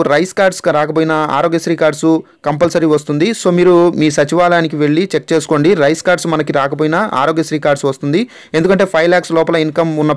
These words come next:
ప్రతి అభ్యర్థికి ఆరోగ్యశ్రీ కార్డ్స్ అనేది వస్తుంది. ఈ అప్‌డేట్ గురించి చెప్పడానికి ఒక వీడియో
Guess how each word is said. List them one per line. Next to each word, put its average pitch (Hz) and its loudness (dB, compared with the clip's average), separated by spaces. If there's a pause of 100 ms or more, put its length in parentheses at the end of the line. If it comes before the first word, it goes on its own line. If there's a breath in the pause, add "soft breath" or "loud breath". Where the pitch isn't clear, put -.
ప్రతి 147 -2
అభ్యర్థికి 151 -2 (180)
ఆరోగ్యశ్రీ 151 -2
కార్డ్స్ 143 0
అనేది 139 0
వస్తుంది. 143 0 (400 loud breath)
ఈ 165 4
అప్‌డేట్ 196 -2
గురించి 202 -2
చెప్పడానికి 175 -2
ఒక 151 -2
వీడియో 165 2